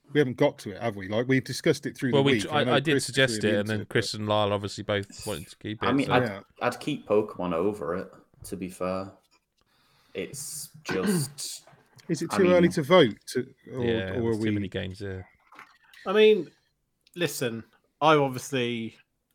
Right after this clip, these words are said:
Speaker 4: like, said a lot about the Quarry over the five days.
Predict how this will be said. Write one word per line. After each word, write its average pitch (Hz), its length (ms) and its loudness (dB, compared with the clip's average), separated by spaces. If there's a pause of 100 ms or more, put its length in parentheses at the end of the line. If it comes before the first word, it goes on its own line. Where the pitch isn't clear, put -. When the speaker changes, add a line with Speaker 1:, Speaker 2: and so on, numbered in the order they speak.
(260)
Speaker 4:
like, 107 360 -8 (440)
said - 260 -4
a 113 40 -4
lot 113 200 0
about 110 180 -6
the 123 80 -12
Quarry 113 380 -4
over 110 360 -6 (600)
the 131 80 -8
five 120 400 0
days. 107 640 -6